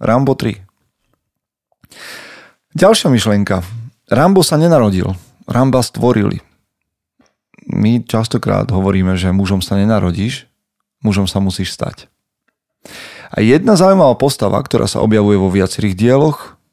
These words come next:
mm, Ramba, je plukovník Troutman. Plukovník Troutman je otcovskou postavou, priateľom a mentorom. A ten vstupuje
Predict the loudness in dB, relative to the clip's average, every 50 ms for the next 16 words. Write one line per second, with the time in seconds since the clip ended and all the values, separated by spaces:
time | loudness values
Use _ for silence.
0 | -20 -10 -6 -4 -4 -4 -2 -2 -4 -4 -4 -6 -8 -8 -4 -2 0 0 2 2
1 | 2 0 0 0 -2 -4 -8 _ _ -20 -20 -20 -18 _ -2 0 2 4 4 2
2 | 0 0 0 0 0 2 0 0 0 0 -2 -2 0 0 0 0 0 0 -2 -4
3 | -4 -4 -6 -10 _ _ _ _ _ _ _ -2 -2 0 0 0 -2 -2 -2 -4
4 | -4 -2 -2 0 -2 -2 -2 0 0 2 2 2 2 2 0 0 -2 -4 -4 -4
5 | -2 -2 -4 -2 -2 -4 -4 -4 -4 -6 -8 -4 -4 -2 0 0 0 0 0 -4
6 | -8 _ _ -20 -20 -20 _ _ _ _ _ _ _ _ _ _ -6 -4 -2 -2
7 | -2 -2 -2 0 0 2 0 0 0 -2 -4 -6 -4 -4 -4 -2 -4 -4 -6 -8
8 | -8 -6 -8 -10 -12 -16 _ _ _ _ _ _ _ _ _ _ _ _ _ _
9 | _ _ _ _ _ _ _ _ _ _ -20 -20 -20 -20 -20 -20 -4 -2 0 0
10 | 0 0 -2 -6 -4 -2 0 0 2 2 0 0 -2